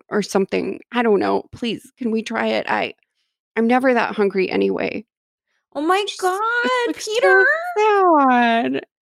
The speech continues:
Speaker 1: And it says,
Speaker 2: Peter.
Speaker 1: "In the silence that followed, a hundred terrible thoughts raced through his mind. She would laugh at him. She would think he was being ridiculous. He was wrong about her. She wanted to go along with the machine. She was up here plotting against them,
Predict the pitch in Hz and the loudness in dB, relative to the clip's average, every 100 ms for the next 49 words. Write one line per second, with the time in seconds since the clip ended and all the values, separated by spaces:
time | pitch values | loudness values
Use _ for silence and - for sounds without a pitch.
0 | - 220 208 - 740 762 784 - 906 233 | -4 -2 -2 -4 _ -10 -2 0 2 2
1 | 240 233 208 202 226 - - 185 175 175 | 2 0 0 -2 -2 -8 -4 0 0 -2
2 | 185 - 190 196 180 202 175 170 175 175 | -6 -6 -6 -6 -10 -6 -6 -4 -6 -4
3 | 160 - - 170 - - 185 170 - - | -4 -6 -10 -10 -12 -12 -10 -8 -10 -10
4 | - - _ _ _ _ 220 214 196 180 | -12 -16 _ _ _ _ 0 2 2 -2
5 | 160 175 - 180 - 185 175 185 - 175 | -8 -10 -10 -10 -2 0 0 -2 -2 -6
6 | - 170 170 165 - 170 - - - - | -6 -8 -6 -10 -8 -10 -8 -10 -10 -16
7 | _ _ _ _ _ 208 208 196 220 - | _ _ _ _ _ 0 2 2 2 0
8 | - 180 - - 202 185 190 196 190 - | -4 -6 -10 -4 -2 0 2 2 0 -4
9 | - 151 165 175 180 190 190 - - - | -4 -2 -2 -4 -8 -12 -14 -12 -10 -10
10 | - 196 185 196 - 180 _ 180 185 175 | -4 -2 -2 -4 -6 -8 _ -2 -2 -4
11 | 170 180 175 - - - | -6 -6 -6 -6 -12 -12